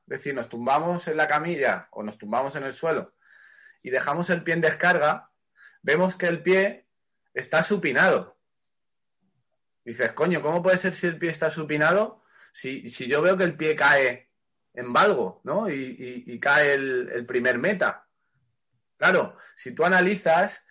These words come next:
lo que está pasando es que hay una limitación en dorsiflexión. Y al haber una limitación en dorsiflexión, el pie se supina.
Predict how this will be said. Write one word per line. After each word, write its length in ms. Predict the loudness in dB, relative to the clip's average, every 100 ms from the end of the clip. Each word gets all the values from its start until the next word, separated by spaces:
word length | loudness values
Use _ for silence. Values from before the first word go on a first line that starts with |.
| _
lo 120 | -4
que 80 | -2
está 200 | -2 0
pasando 360 | 0 0 0 0
es 80 |
que 120 | 0 2
hay 100 | 4
una 120 | 2
limitación 640 | 2 2 0 0 -2 0
en 360 | 0 0 -2 0
dorsiflexión. 960 | 0 0 -4 -4 -4 0 0 0 -6 _ _ _ -20 -20 _ _ _ _ _ _ _ _ -2
Y 100 | 2
al 120 | 4
haber 240 | 6 4
una 180 | 4 2
limitación 560 | 2 2 2 2 2 2
en 120 | 2
dorsiflexión, 1000 | 0 2 -2 0 0 4 6 4 0 -12 _ _ _ _ _ _ _ _ _ _ _ _
el 140 | -6
pie 160 | -2 0
se 120 | 0
supina. 580 | -2 -4 -4 -4 -6